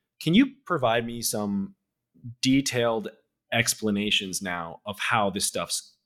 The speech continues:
gonna kill us all?" Because it seems like now is the time for that. And I, I feel like they have given us, I said earlier, and I do believe they've given us broad, they have given us broad. It's been like, um, there's, you have the A I is gonna manipulate people to do a bunch of stuff for it. You have, like, it's gonna just shut down the information system. And if that happens, maybe that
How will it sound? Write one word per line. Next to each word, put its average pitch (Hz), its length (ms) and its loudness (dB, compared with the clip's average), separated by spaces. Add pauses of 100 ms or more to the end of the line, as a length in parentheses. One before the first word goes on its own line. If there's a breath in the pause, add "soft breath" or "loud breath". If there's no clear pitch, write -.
gonna 95 200 0
kill 98 220 -8
us 101 160 -6
all?" 117 340 -2 (360 soft breath)
Because 139 260 2
it 147 100 -2
seems 196 240 -2
like 147 140 0
now 131 320 0
is 110 160 -4
the 107 80 -10
time 101 420 -4 (320)
for 110 140 6
that. 92 280 2
And 147 80 -8
I, 160 140 -6
I 180 120 -6
feel 208 140 -6
like 226 120 -2
they 180 80 0
have 160 180 -4
given 135 200 -4
us, 120 120 -2
I - 80 -10
said 123 160 -6
earlier, 117 320 -2
and 101 260 -8
I 123 60 -10
do 143 160 2
believe 117 220 -4
they've 120 160 -2
given 180 160 0
us - 320 -2
broad, 104 260 4
they 120 60 -4
have 120 160 -2
given 107 120 -2
us 98 60 -4
broad. 87 380 -2
It's 87 100 -10
been 107 160 -6
like, 98 260 -4 (480 loud breath)
um, 101 600 0
there's, 107 540 0
you 117 140 -4
have 110 280 2
the 101 380 -2
A 120 80 -2
I 110 100 2
is 107 100 -2
gonna 107 220 -6
manipulate 131 480 -2
people 127 240 -10
to 123 80 -6
do 120 140 -2
a - 20 0
bunch 117 160 -4
of 113 80 -6
stuff 110 300 -2
for 131 220 -4
it. 120 260 -4
You 113 100 -10
have, 107 240 0
like, 104 240 -4
it's 110 120 -10
gonna 107 180 -4
just 104 160 -4
shut - 260 0
down 117 260 -2
the 110 120 -2
information 131 500 -2
system. 120 460 0
And 104 80 -2
if 101 80 -8
that 139 180 -2
happens, 123 400 -4
maybe 110 200 -2
that 123 200 2